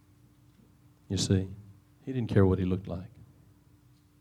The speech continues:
And all too often, I think too often, we look at, we look and we wonder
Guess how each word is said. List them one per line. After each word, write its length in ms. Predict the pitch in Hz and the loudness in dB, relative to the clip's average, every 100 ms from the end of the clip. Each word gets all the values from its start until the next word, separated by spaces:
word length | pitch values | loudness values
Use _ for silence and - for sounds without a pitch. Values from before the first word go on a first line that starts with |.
| _ _ _ - _ _ _ _ _ _ _ _ _ _ _ _ _ _ _ _ - | _ _ _ -20 _ _ _ _ _ _ _ _ _ _ _ _ _ _ _ _ -2
And 160 | 120 123 | 2 6
all 220 | 135 135 | 8 8
too 200 | 139 135 | 10 10
often, 340 | 139 127 117 | 10 10 6
I 80 | 110 | 2
think 260 | 104 117 117 | 0 -2 -4
too 180 | 127 113 | -2 0
often, 260 | 113 113 | -2 -2
we 100 | 113 | -2
look 220 | 120 117 117 | 0 0 -4
at, 100 | 113 | -4
we 160 | 123 | -4
look 220 | 120 117 | -2 -4
and 120 | 113 117 | -4 -4
we 80 | |
wonder 420 | 117 123 117 104 | 2 4 4 4